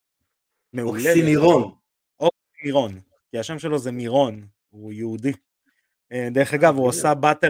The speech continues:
Speaker 1: ראפרים באר-, אה, באטל ראפים בארצות הברית, והוא חיסל שם ראפרים. הוא
Speaker 2: וואו.
Speaker 1: מטורף. מטורף.
Speaker 2: יפה.
Speaker 1: אה, כן, ממש.
Speaker 2: אנחנו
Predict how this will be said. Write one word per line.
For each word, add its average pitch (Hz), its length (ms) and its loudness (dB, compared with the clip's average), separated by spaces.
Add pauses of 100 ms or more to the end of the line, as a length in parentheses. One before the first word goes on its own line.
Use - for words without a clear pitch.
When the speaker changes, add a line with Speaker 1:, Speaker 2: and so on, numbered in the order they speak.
Speaker 1:
ראפרים 143 500 -2
באר-, 120 320 -2
אה, 117 540 -4
באטל 143 340 0
ראפים 135 360 -2
בארצות 113 380 -6
הברית, 127 380 -8
והוא 110 180 -12
חיסל 127 580 -4
שם 117 260 -8
ראפרים. 107 540 -8
הוא 117 160 -12
Speaker 2:
וואו. 110 140 -10
Speaker 1:
מטורף. 113 560 -8 (520)
מטורף. 131 560 -8 (300)
Speaker 2:
יפה. 101 240 -20 (260)
Speaker 1:
אה, 110 680 -6
כן, 110 200 -4 (240)
ממש. 117 500 -2 (640)
Speaker 2:
אנחנו - 200 2